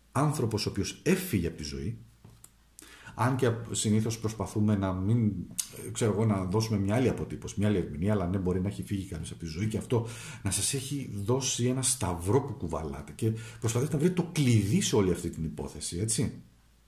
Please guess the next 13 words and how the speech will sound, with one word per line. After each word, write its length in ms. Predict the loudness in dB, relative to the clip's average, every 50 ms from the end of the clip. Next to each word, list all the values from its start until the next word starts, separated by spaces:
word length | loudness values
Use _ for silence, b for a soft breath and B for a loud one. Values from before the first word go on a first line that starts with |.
| _ _ _ _ B B B -8 -4 B
Από 200 | 0 2 4 4
την 240 | 4 4 4 2 2
άλλη, 340 | 2 2 4 4 4 2 2
σημαίνει 680 | 2 2 4 4 4 4 4 4 4 4 4 4 4
ότι 340 | 4 2 0 0 -2 -2 -4 B B B B B B B B
αφήνω, 880 | B -2 0 0 0 0 2 6 6 6 6 6 4 2 -2 -4 -8 -14 -20 -16
αφήνω, 420 | -12 -12 -6 0 0 2 2 2
το 100 | 0 -2
φέρετρο 360 | -2 -2 0 0 0 0 -2 -2
σημαίνει 380 | -2 -2 -2 0 2 2 2
επίσης 300 | 2 0 -2 -4 -4 -6 -8
αφήνω 560 | -10 -10 -8 -2 0 2 2 2 2 0 -2
πλέον 480 | -2 -2 -2 0 0 0 0 -2 -4